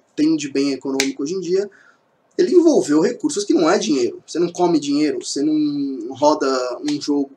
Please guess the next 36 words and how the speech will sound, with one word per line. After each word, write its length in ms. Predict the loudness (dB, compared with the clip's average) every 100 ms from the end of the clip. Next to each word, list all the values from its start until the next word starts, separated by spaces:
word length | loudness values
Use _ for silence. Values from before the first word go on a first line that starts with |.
| _
com 160 | -10 -8
dinheiro, 480 | -6 -4 -2 -4 -6 _ _
entendeu? 460 | -16 -6 -6 -6 -10 -10 -8
Você 220 | -8 -6
não, 120 | -6 -6 -20 -20 -20 _
seu 120 | -8
computador 440 | -8 -2 0 2
não 80 | 0
é 20 |
feito 260 | 0 -6 -6
de 100 | -10
dinheiro, 340 | -10 -8 -8 -8
ele 100 | -8
é 40 |
feito 260 | -6 -6 -2
de 140 | -2
recursos, 680 | -2 -6 -8 -8 -10 -18 _ _
metal, 760 | -4 4 4 8 8 8 6 -6 _ _
é, 360 | -6 -2 -2 0
tem 180 | 4 4
um 80 |
conhecimento 440 | 4 -2 -2 -4 -4
tecnológico 540 | -6 -4 -2 -2 -6
por 140 | -10 -6
trás, 580 | 2 4 6 4 -4 -12 _
tá 80 | -10
certo? 460 | -4 -2 -2 -8 _ _ _ _ _ _ _ -16 -8
Mas 340 | -4 -4 -6
tudo 380 | -10 -8 -6 -2
isso 240 | -2 -2
envolve 360 | -4 0 -2 -2
recursos 420 | -4 -4 -4 -8
que 100 | -8
não 120 | -8
são 200 | -6 -8
dinheiro, 480 | -6 -6 -4 -6